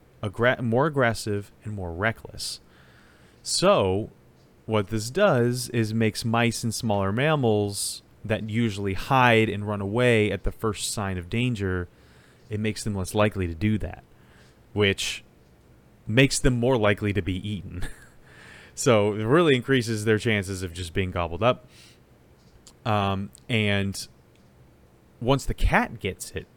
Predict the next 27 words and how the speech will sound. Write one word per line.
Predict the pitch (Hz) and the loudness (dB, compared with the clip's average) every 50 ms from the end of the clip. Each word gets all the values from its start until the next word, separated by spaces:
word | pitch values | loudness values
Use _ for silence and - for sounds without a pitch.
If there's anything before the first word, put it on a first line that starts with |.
| _ _ - | _ _ -8
once | 104 101 - 104 | -6 -6 -4 -2
it | |
makes | 104 110 110 - | -2 -2 -2 -4
its | - - - - | -8 -14 -12 -10
way | 92 90 | -10 -10
to | - - 85 | -10 -12 -14
a | - | -12
cat's | - - 95 90 - - | -10 -10 -10 -10 -10 -12
gut, | - - 90 82 - - - - - - - | -12 -10 -8 -8 -10 -12 -16 -20 -20 -10 -4
uh, | 104 98 95 - | -2 -2 -2 -2
anything | 127 143 156 143 - 147 131 | -2 -2 -2 -2 -2 -4 -4
that | 113 - - - - | -4 -6 -8 -12 -8
then | 117 107 127 117 117 | -4 -2 -2 -2 -2
eats | 131 131 113 - | -6 -8 -10 -10
the | - - | -8 -10
cat | - - - 147 175 143 90 92 90 - - - - - - - _ - | -8 -6 -4 -4 -2 -2 -2 -4 -6 -8 -14 -14 -16 -20 -20 -12 _ -2
or | 123 120 117 107 | 0 0 0 0
the | 98 101 | -2 -6
cat's | - - 104 92 85 - - - - - - - _ _ _ _ - 110 | -8 -6 -6 -6 -6 -6 -8 -8 -8 -8 -10 -14 _ _ _ _ -16 -12
droppings | 98 98 101 104 107 110 - - 82 78 76 78 82 98 - - - - - _ _ _ - - - _ - | -8 -4 -2 -2 -2 -4 -6 -10 -12 -12 -12 -14 -14 -14 -14 -14 -14 -16 -20 _ _ _ -20 -20 -18 _ -6
will | 110 110 113 107 104 | -2 0 0 0 -2
get, | 98 90 98 92 92 - - _ _ - - - - _ _ _ _ _ _ - | -4 -6 -6 -6 -6 -8 -12 _ _ -20 -20 -20 -20 _ _ _ _ _ _ -2
will | 107 107 101 95 | 0 0 0 0
be | 90 107 101 | 0 -2 -4
infected | 95 87 - 101 90 - - 90 82 | -4 -4 -6 -8 -8 -8 -10 -12 -10
as | 82 82 82 | -10 -12 -8
well, | 95 101 95 87 80 87 | -4 -2 -2 -2 -4 -6